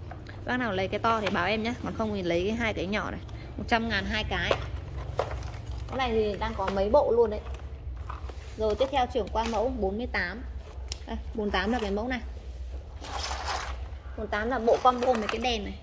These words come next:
Trong đây nó sẽ có là hai cái đèn này. Cái này nó bị vỡ này các bác. Nhưng mà nó không có chân luôn. Này về bác nào chế chân nhá. Mình lấy cái ống nhựa mình lắp vào cũng được.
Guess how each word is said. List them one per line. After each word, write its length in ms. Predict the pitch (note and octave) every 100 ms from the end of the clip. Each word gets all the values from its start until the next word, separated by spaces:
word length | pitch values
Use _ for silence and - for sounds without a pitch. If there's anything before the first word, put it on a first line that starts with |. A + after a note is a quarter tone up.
| - - - - - - -
Trong 100 | B3
đây 160 | B3
nó 100 | G#3+
sẽ 100 | -
có 260 | A#3+ F3 G#3
là 80 | A#3
hai 240 | C4 C4
cái 120 | -
đèn 240 | A#3 A#3 G3+
này. 120 | G3 - - -
Cái 100 | -
này 120 | A#3
nó 120 | A3 G#3
bị 200 | G#3 G#3+
vỡ 120 | A3+ D4+
này 100 | A#3+
các 60 |
bác. 140 | A#3 - - - - -
Nhưng 360 | - - -
mà 40 | A#3
nó 100 | F#3+
không 240 | C#4+ B3
có 240 | G#3 G3
chân 300 | G#3+ D4+ C4
luôn. 140 | B3+ B3 - -
Này 200 | A#3+ A3
về 160 | G#3 A3
bác 200 | A#3+ C#4
nào 260 | A#3 G3+ G3+
chế 220 | - G#3
chân 260 | D4 C#4+
nhá. 160 | C4 C#4+ D4+ - -
Mình 100 | G3+
lấy 100 | G3+
cái 100 | G#3
ống 140 | G3 A3+
nhựa 180 | D4 G#3+
mình 140 | G3
lắp 140 | A#3
vào 120 | - -
cũng 100 | A3
được. 160 | A3